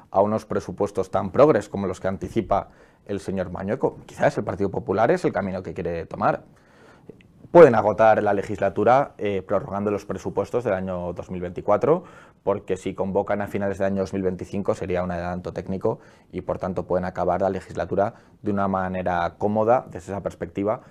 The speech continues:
porque, desde luego, nosotros pensamos hacer una oposición contundente contra esta deriva progre del P P, pero, bueno, quizás puedan recabar los votos del Partido Socialista.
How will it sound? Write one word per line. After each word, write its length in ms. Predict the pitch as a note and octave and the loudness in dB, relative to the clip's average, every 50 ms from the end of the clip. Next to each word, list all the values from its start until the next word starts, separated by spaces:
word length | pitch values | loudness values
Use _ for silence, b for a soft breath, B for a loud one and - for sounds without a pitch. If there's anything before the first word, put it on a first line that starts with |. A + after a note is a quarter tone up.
| B B B | B B B
porque, 220 | - F2+ F2 F2 F2 | -6 -6 -6 -6 -8
desde 120 | F2 F#2+ | -10 -6
luego, 200 | F#2 F2+ F#2 F#2+ | -6 -4 -2 -2
nosotros 340 | F#2+ G2 - - - F#2 F2 | -4 -4 -6 -8 -8 -8 -6
pensamos 360 | - F2+ F2+ F#2 F#2 F#2+ F2+ | -10 -8 -6 -6 -6 -6 -6
hacer 260 | E2+ F2 F#2 F#2 F#2 B B B B B B | -4 -4 -4 -4 -4 B B B B B B
una 220 | - G#2 G2+ G2 | -6 -4 -2 -2
oposición 600 | G2 F2+ - F#2+ - F#2+ F#2 - - F#2+ G2 F#2+ | -2 -2 -2 -4 -4 -4 -6 -4 -2 -4 -4 -2
contundente 720 | F2+ - F#2 F2+ F#2 F#2 F#2 F#2 F#2+ G2 F#2 G#2 A#2 - b b b b b b | -4 -6 -6 -4 -4 -4 -2 0 -2 0 0 -2 -2 -4 b b b b b b
contra 280 | - F#2 F#2 F2 F#2 F#2 | -10 -8 -8 -6 -6 -8
esta 200 | F2+ - F2+ F2 | -6 -4 -4 -4
deriva 300 | F2 F2 F2+ F#2 F2 F2 | -4 -4 -4 -6 -6 -4
progre 380 | - F#2 F#2 F#2 F2+ F2+ F2 B B B B B B | -4 -4 -2 -2 -2 -4 -4 B B B B B B
del 220 | - - F#2+ F#2+ - | -6 -4 -4 -4 -4
P 100 | - F#2+ | -4 0
P, 200 | - A#2 E3 F3 | 2 2 2 0
pero, 640 | - - - A2 G2 F2+ F#2 F2 F2 E2+ E2+ E2+ | -4 -6 -2 -2 0 0 0 -2 -2 -4 -4 -4
bueno, 340 | E2+ G2+ A2+ A#2+ - - - - - _ | 0 0 2 2 0 -2 -6 -12 -18 _
quizás 500 | - F#2 F2+ - F#2+ G#2 A2 - - - - | -6 -6 0 2 2 2 0 -2 -12 -4 4
puedan 260 | D3+ D3+ B2 G2+ F#2+ | 4 4 4 4 0
recabar 500 | F#2 G2+ - - - G2+ A2+ E3 - - - _ - _ _ - | -6 -8 -8 -8 -4 -2 -2 -2 -4 -6 -18 _ -20 _ _ -10
los 280 | D2 F2 F2 E2 F2+ F#2+ | -6 -4 -4 -4 -4 -2
votos 340 | F#2+ F#2 F#2 F#2 F#2 F2+ | -2 -2 -2 -4 -8 -6
del 220 | F#2 E2+ E2+ E2+ F2 | -6 -6 -6 -6 -6
Partido 280 | - F2+ F2 - F2+ | -8 -8 -8 -8 -10
Socialista. 520 | - - F2 F#2+ F#2 G2 D3 D#3 - - | -12 -10 -10 -8 -6 -6 -6 -6 -8 -12